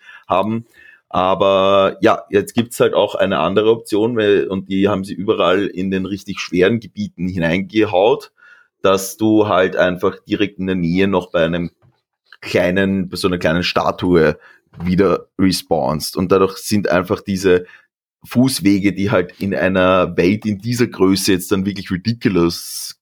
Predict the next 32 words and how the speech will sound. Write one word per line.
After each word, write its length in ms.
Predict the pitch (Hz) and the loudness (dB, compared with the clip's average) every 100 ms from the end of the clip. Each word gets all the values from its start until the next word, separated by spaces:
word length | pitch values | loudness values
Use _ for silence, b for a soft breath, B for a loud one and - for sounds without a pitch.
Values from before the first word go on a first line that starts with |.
| _ | _
geworden 540 | 92 90 78 85 101 87 | -6 0 0 0 -2 0
wären, 420 | 87 92 98 110 B B B | 2 2 2 -2 B B B
halt 160 | 104 101 | -2 0
dann 160 | 113 | 0
wieder 380 | 110 110 110 - - | 0 0 0 -2 -6
halb 300 | - 104 98 | -2 -2 0
so 200 | 123 113 | 0 2
wild. 280 | 165 131 98 | 2 0 -4
Und 140 | 104 | -4
du 120 | 104 | -2
hast 340 | 107 107 - 117 | 0 0 -2 0
halt 160 | 101 | 2
auch 140 | 104 113 | 0 -2
wirklich 340 | 110 110 - | -6 -8 -12
die, 320 | 110 107 107 b b - | -8 -6 -8 b b -16
das 140 | 101 | -14
Gefühl, 280 | 113 - 117 | -10 -4 0
ja, 140 | 107 | 2
ich 140 | 107 - | 0 -2
kann 180 | 104 107 | -2 -2
mich 140 | 107 | -2
auch 120 | 107 | -2
trauen, 680 | - 95 95 117 143 123 - | -2 0 4 4 2 -2 -8
loszulaufen 1120 | 98 107 107 - - 110 92 85 92 90 95 90 | 0 2 2 0 -2 0 2 4 2 0 -6 -6
und 200 | 90 98 | -6 -2
einfach 320 | 92 92 98 | 0 -2 -4
mal 240 | 98 92 | -2 0
in 100 | 95 | 0
irgendeine 360 | 107 107 101 95 | 0 0 0 -2
Richtung 360 | 110 - 98 92 | -4 -4 -6 -6
zu 140 | 87 | -10
gehen. 340 | - 82 98 | -6 -4 -4